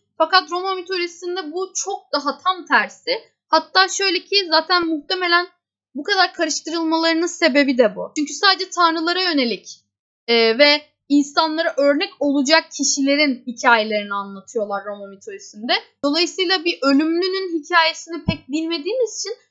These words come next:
Roma mitolojisindeki olguları da Yunan mitolojisiyle karşılaştırıp,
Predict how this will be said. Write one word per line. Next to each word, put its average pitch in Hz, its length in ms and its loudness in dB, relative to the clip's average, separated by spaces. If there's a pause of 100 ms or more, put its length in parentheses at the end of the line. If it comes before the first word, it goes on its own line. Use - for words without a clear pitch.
(220)
Roma 403 180 -2
mitolojisindeki 294 1120 -4
olguları 294 580 0
da 440 60 2
Yunan 381 380 0
mitolojisiyle 294 760 -2
karşılaştırıp, 226 840 -4